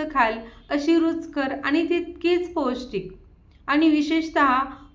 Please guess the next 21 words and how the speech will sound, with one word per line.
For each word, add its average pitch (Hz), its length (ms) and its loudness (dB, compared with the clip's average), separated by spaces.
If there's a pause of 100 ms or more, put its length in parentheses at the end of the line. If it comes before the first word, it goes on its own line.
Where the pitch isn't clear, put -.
फक्त 349 340 -2
हिवाळ्यातच 262 800 2
मिळते. 202 500 -8 (960)
आज 294 260 4
मी 320 160 6
करत 294 420 0
आहे 254 640 -4
या 311 100 2
हरभऱ्याच्या 277 680 0
ओल्या 269 360 -2
पानांची 240 600 -4
भाजी, 247 680 -6 (120)
यालाच 302 380 2
आमच्याकडे 262 680 -2
घोळाना 262 480 4
म्हणतात. 220 400 -6 (520)
एकदम 277 420 0
सोप्या 330 440 0
आणि 294 280 2
गावाकडच्या 247 680 0
पद्धतीने. 208 880 -6